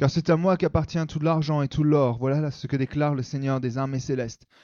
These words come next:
La gloire de ce nouveau temple surpassera beaucoup la gloire de l'ancien, et je ferai régner la paix en ce lieu-ci. C'est l'Éternel qui le déclare,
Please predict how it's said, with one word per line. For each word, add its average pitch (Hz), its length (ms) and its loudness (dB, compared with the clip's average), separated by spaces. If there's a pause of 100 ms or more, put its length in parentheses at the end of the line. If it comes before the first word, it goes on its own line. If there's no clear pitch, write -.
(400)
La 127 100 -2
gloire 175 340 4
de 160 80 0
ce 151 160 -4
nouveau 160 300 2
temple 156 300 -6
surpassera 147 540 -4
beaucoup 160 360 2
la 143 120 2
gloire 147 420 2
de 139 80 0
l'ancien, 139 500 -6
et 123 60 -6
je 123 100 -2
ferai 156 360 0
régner 165 280 -2
la 147 140 2
paix 165 340 2 (220)
en 127 80 0
ce 151 140 -2
lieu-ci. 135 500 -4 (480)
C'est - 100 -6
l'Éternel 139 760 -2
qui 139 120 -6
le 123 120 2
déclare, 123 600 -6